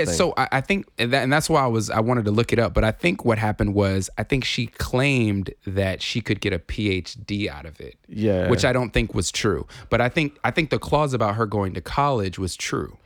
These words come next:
Speaker 1: But I don't think
Speaker 2: But
Speaker 1: she actually went to college. I think she lied about that, if I'm not mistaken.
Speaker 2: Really?
Speaker 1: I don't, look, I don't have the information. I was
Speaker 2: Mm-hmm.
Speaker 1: looking at something on Wiki, and that was
Speaker 2: Okay.
Speaker 1: my interpretation of it.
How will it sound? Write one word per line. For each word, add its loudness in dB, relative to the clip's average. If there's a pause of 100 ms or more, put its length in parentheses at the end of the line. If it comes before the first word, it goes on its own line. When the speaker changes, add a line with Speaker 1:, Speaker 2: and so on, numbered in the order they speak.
(220)
Speaker 1:
But 0
I 2
don't 4
think 4
Speaker 2:
But 0
Speaker 1:
she 4
actually 2
went 0
to -2
college. 0
I 2
think 0
she 0
lied 0
about 0
that, 0
if -6
I'm 2
not 2
mistaken. 0
Speaker 2:
Really? 2
Speaker 1:
I 2
don't, 0 (800)
look, 2
I 4
don't 0
have 2
the 4
information. 2
I 2 (100)
was 0
Speaker 2:
Mm-hmm. -2
Speaker 1:
looking 0
at 0
something -2
on -2
Wiki, -2
and 0
that 2
was 0
Speaker 2:
Okay. 0
Speaker 1:
my 2
interpretation -2
of 0
it. -2